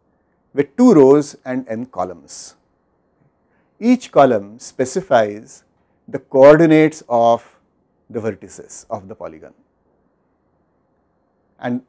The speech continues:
remember, the coordinates are to given relative to C X, C Y. Once you have constructed graphics objects, you can perform operations on them. And as I said earlier, operations on graphics objects are simply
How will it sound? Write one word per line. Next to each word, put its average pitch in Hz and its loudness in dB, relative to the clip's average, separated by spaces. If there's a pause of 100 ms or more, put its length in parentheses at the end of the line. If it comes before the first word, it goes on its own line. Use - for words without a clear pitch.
remember, 143 0
the 123 -12
coordinates 160 2
are 131 -6
to 127 -14
given 143 -8
relative 214 2
to 208 -14
C 120 -12
X, - -12
C 101 -18
Y. 55 -14 (2250)
Once 202 -2
you 214 -2
have 190 -4
constructed 135 -2
graphics 110 -8
objects, 147 -10 (300)
you 123 -12
can 175 -6
perform 143 -4
operations 107 -16
on 226 -14
them. - -20 (320)
And 117 -14
as 117 -8
I 113 -2
said 107 -10
earlier, 160 -2 (580)
operations 160 -2
on 143 -6
graphics 120 -4
objects 156 -10
are 151 -4
simply 160 -12